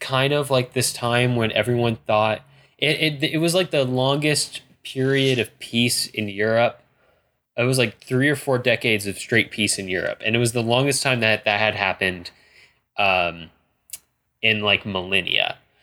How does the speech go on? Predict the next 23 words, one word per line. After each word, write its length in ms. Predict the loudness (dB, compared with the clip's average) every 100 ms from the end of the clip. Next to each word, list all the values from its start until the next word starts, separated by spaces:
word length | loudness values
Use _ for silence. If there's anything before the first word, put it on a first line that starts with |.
| _ _
So 720 | -4 0 2 2 0 0 -4 -10 _ _ 0
that 320 | 0 0 -6 -2
it, 140 | -2 0
it 80 | 2
was 180 | 2 0
kind 220 | 0 0
of, 200 | -2 -4
it, 160 | -6 -6 _
and, 220 | -2 -2 -2
and 160 | -2
ba-, 240 | 2 2 0 0
on, 220 | 0 2
on 140 | 0
the 80 | 0
back 340 | 2 2 2 0
end 180 | 2
of 160 | 0 0
the 160 | -2 -2
very, 540 | 0 2 2 2 2
uh, 160 | 2 2
optimistic 640 | 0 -2 -2 0 0 -2 -2
nineteenth 460 | -2 -2 -2 -4 -2
century, 480 | -6 -2 0 0